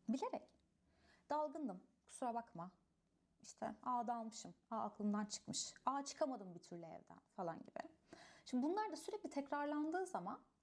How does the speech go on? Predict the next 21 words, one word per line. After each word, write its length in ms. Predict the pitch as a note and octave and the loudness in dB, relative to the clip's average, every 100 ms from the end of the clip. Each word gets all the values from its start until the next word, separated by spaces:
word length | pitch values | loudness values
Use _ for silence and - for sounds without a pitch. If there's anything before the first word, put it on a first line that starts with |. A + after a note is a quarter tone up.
| _ _ _ | _ _ _
zaten 240 | - - G#4 | -14 -2 0
anlarsın 640 | C#4 C4+ D4 C#4 C4+ - - _ _ _ - | 4 4 4 2 0 -6 -10 _ _ _ 0
bilerek 400 | G#3+ G#3+ E3+ - | 2 2 0 -4
mi 120 | D#3+ | -2
değil 280 | E3 D3 - | -2 -4 -6
mi? 120 | - - _ - - | -12 -16 _ -12 -2
Bir 80 | F#4+ | 0
de 100 | F4 | 2
bu 80 | F4+ | 2
insanlar 600 | E4+ A3+ F#3+ E3 F#3 D4 - - _ _ _ | 0 0 -2 -2 -2 -4 -6 -20 _ _ _
hata 340 | - C#4 D#4+ | -4 -2 0
yaptıkları 540 | D#4 D#4 D#4+ D#4+ E4+ F#4+ | 0 0 -4 -2 -2 0
zaman 340 | G#3 G3 C#4+ - _ _ _ - | 0 0 -4 -8 _ _ _ -2
böyle 140 | D#4+ G#4+ | 0 0
seni 300 | - D4 F4+ | 0 0 0
suçlu 340 | - - C#4+ | -6 -2 0
hissettirirler. 1000 | A3 - D#3+ - E3 D#3 D3 D3 - - - _ _ _ | 0 0 -2 -2 -2 0 0 -4 -8 -14 -20 _ _ _
Mesela 200 | - - | -10 -2
bir 80 | D4+ | 0
hata 320 | D#4 D#4 E4+ | 2 2 2
yapmış, 560 | C#4+ F#3 - B3+ - | 2 0 0 0 0